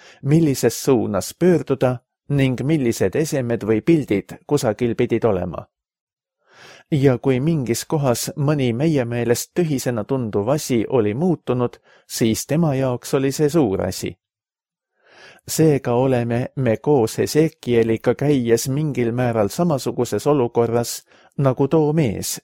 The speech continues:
kellest eespool juttu oli, kui temalt küsiti arvamust jumalateenistuskorra uuendamise tähenduse kohta. Kui sul on eelnevat juttu raske võitu mõista,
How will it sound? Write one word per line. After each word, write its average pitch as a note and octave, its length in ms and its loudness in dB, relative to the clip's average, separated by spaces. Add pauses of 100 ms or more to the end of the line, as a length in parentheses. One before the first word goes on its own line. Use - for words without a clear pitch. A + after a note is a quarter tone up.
kellest G#2 380 0
eespool B2 480 0
juttu B2+ 400 0
oli, F#2+ 340 2 (320)
kui D3 200 2
temalt A2 340 -2
küsiti A2+ 440 -4
arvamust A2+ 680 -4
jumalateenistuskorra A#2+ 1400 -2
uuendamise B2 720 -2
tähenduse G#2 520 -2
kohta. - 500 -2 (3250)
Kui D3+ 160 4
sul A#2+ 260 2
on A2+ 180 2
eelnevat B2+ 580 0
juttu C#3 360 0
raske D3+ 400 -2
võitu A2+ 380 2
mõista, C3+ 720 0